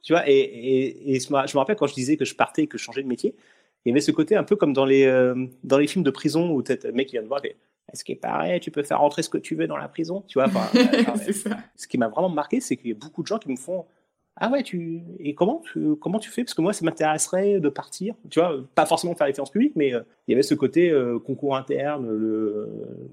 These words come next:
Speaker 1: bah, t'es fonctionnaire et qu'il y a des règles de, de gestion qui sont propres à tous les ministères, tout ça.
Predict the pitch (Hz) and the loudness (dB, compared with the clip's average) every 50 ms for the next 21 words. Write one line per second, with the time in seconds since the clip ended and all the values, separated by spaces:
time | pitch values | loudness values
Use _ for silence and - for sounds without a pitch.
0 | - _ _ _ - - 101 - 180 156 - 165 - - - 131 127 131 135 135 | -20 _ _ _ -8 -8 -4 -2 -2 -2 -2 -4 -4 -2 -4 -2 -2 -2 -4 -4
1 | 123 - - 104 95 104 101 95 101 117 127 110 113 120 117 107 104 107 104 104 | -6 -4 -4 -4 -2 0 -2 0 0 0 -2 -2 -2 -2 -4 -4 -2 -2 -2 0
2 | 104 101 101 101 98 104 104 98 110 107 - - - 123 120 123 113 - 117 - | 0 -2 -2 -2 -2 -4 -4 -4 -4 -6 -4 -4 -4 -4 -4 -6 -6 -8 -10 -12
3 | - 104 - - - - 98 95 - - 135 139 131 120 117 107 - - - 113 | -12 -12 -6 -6 -6 -6 -6 -10 -16 -14 -12 -10 -8 -8 -8 -10 -8 -8 -8 -8
4 | 113 123 123 - - - 135 - - - | -6 -10 -14 -16 -16 -12 -8 -8 -8 -8